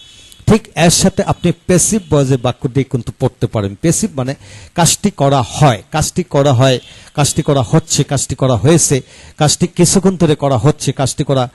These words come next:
হয়েছিল, হইতেছিল, হয়েছিল, কিছুক্ষণ ধরে হইতেছিল, কাজটি করা হইবে, হইতে থাকবে, হয়ে থাকবে, কিছুক্ষণ ধরে হইতে থাকবে। তো বন্ধুগণ, অ্যাডজেক্ট মানে প্যাসিভ ভয়েসের বাক্য দিয়ে কিন্তু একইভাবে প্র্যাকটিস করেন, তাহলে মনে অজান্তে প্যাসিভের সকল বাক্য রপ্ত হয়ে যাবে।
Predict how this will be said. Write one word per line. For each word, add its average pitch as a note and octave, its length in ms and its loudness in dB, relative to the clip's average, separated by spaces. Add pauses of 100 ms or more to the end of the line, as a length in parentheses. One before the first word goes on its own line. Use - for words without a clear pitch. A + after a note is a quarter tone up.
(320)
হয়েছিল, D#3 460 4
হইতেছিল, C#3 540 2
হয়েছিল, C3+ 440 2
কিছুক্ষণ D3 360 -4
ধরে C3+ 120 2
হইতেছিল, A#2+ 500 0 (340)
কাজটি C#3+ 280 0
করা C3 200 0
হইবে, C3 440 2
হইতে C3 360 0
থাকবে, A#2+ 240 -2
হয়ে B2 220 2
থাকবে, B2 300 -2
কিছুক্ষণ - 380 -10 (160)
ধরে E3 180 2
হইতে A#2+ 280 -2
থাকবে। - 300 -10 (400)
তো E3 120 2
বন্ধুগণ, E3+ 420 2 (360)
অ্যাডজেক্ট D#3 580 0
মানে B2+ 300 -4 (280)
প্যাসিভ F#3+ 440 2
ভয়েসের C#3 300 4
বাক্য A#2+ 360 -2
দিয়ে C#3 220 2
কিন্তু D3 260 -2 (140)
একইভাবে C3+ 520 0
প্র্যাকটিস - 540 -4
করেন, G3+ 280 -4 (460)
তাহলে D#3+ 300 4
মনে D3 400 0
অজান্তে D3+ 580 0 (180)
প্যাসিভের F#3+ 400 2
সকল D3 380 0
বাক্য B2+ 340 -2
রপ্ত C3+ 480 0
হয়ে B2+ 380 4
যাবে। A#2+ 240 -2